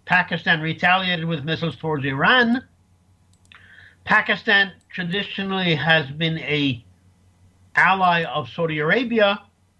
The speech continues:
so what the results of that may be, none of us know,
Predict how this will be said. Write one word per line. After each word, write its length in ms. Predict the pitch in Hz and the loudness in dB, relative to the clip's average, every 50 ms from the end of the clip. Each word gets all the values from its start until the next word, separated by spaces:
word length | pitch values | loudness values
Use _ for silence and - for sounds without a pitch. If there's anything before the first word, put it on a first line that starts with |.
| _ _ _ _ _ _ _ _ _ - | _ _ _ _ _ _ _ _ _ -4
so 300 | - 170 165 170 - - _ _ _ _ _ _ _ _ _ _ _ _ _ _ _ _ _ _ - | -2 0 0 -2 -2 -8 _ _ _ _ _ _ _ _ _ _ _ _ _ _ _ _ _ _ -8
what 340 | - 160 165 180 180 180 - | -4 0 2 2 2 2 0
the 140 | - 190 180 | -6 -4 -2
results 600 | 165 170 175 165 123 180 202 214 214 - - - 175 | 0 0 0 0 2 2 0 0 0 -6 -12 -14 -10
of 200 | 175 175 165 151 | -8 -8 -6 -2
that 320 | 170 185 185 180 175 185 190 | 2 2 4 2 2 0 -2
may 240 | 175 175 180 175 | -2 -2 -2 -4
be, 280 | 156 143 185 190 185 175 | -4 -4 -4 -2 -2 -2
none 280 | 165 160 170 175 175 170 | 0 0 0 0 0 0
of 100 | 156 143 | -2 -4
us 240 | 143 131 - - | -4 -6 -6 -2
know, 420 | 160 165 185 233 247 269 294 269 | 0 2 4 4 4 2 0 -2